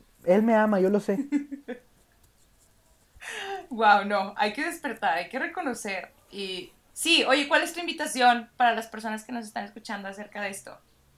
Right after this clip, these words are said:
Speaker 2: ¿Qué quieres dejar como reflexión aquí en La Reverencia?
Speaker 1: Guau, es, es, es muy, es muy interesante. Eh, yo me considero a alguien que soy muy, eh, en, dado a amar,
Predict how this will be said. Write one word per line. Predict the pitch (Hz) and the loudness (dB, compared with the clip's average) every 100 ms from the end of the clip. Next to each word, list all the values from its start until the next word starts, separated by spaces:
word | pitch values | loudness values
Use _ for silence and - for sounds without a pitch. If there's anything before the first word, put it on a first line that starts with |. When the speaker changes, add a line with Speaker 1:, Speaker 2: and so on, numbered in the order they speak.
| _ _ | _ _
Speaker 2:
¿Qué | 220 | -12
quieres | 233 269 | -4 -4
dejar | 277 262 240 240 | -4 4 4 4
como | 262 254 | 0 -4
reflexión | 240 208 196 - 208 | -4 -8 -12 -8 -6
aquí | 202 196 | -6 -8
en | 202 | -10
La | |
Reverencia? | 208 208 175 170 - 208 _ _ _ _ _ _ _ _ _ _ _ _ | -10 -10 -12 -14 -18 -20 _ _ _ _ _ _ _ _ _ _ _ _
Speaker 1:
Guau, | - 131 135 135 131 | -8 -2 0 0 -2
es, | 127 | -4
es, | - 135 - | -6 -6 -4
es | 139 | -4
muy, | 147 151 156 151 151 | -2 0 2 2 0
es | 135 | -4
muy | 151 | -4
interesante. | 165 151 123 131 131 143 147 _ _ _ _ _ _ _ - | -2 -4 -4 -6 -4 -6 -8 _ _ _ _ _ _ _ -10
Eh, | 135 131 131 131 131 135 _ _ _ _ - | -4 -2 0 0 -2 -4 _ _ _ _ -6
yo | 156 185 | 0 0
me | 233 | 0
considero | 208 147 156 175 | -2 0 2 6
a | 175 | 6
alguien | 175 175 180 | 4 0 -4
que | - 170 | -4 -6
soy | - 139 | -4 -4
muy, | 147 147 147 147 147 151 151 156 - _ _ _ _ _ _ _ _ _ - - _ | -2 -2 -4 -4 -4 -6 -6 -10 -14 _ _ _ _ _ _ _ _ _ -20 -20 _
eh, | 143 127 127 127 127 - _ _ | -10 -6 -6 -6 -8 -12 _ _
en, | 139 131 123 | -10 -10 -6
dado | 139 147 156 | 0 2 4
a | 151 | 2
amar, | 131 123 | 0 -6